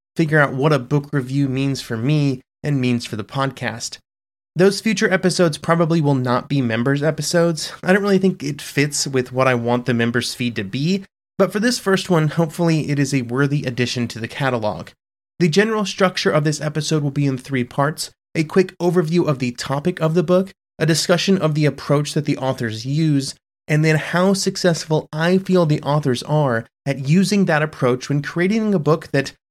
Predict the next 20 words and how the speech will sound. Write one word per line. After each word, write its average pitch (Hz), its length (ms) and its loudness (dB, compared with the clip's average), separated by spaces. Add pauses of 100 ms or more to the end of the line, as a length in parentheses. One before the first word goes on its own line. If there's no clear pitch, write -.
(140)
other 160 320 4
humans 151 560 2
might 135 240 0
want 131 260 -2
to 131 140 -4
read. 120 400 -4 (520)
As 190 200 2
always, 196 420 4
and 156 100 0
especially 165 600 0
for 165 100 -2
this 143 220 0
episode, 120 560 -2
please 190 280 0
feel 208 200 0
free 185 240 0
to 160 80 2
drop 143 280 0
some 131 140 -2
comments 147 560 0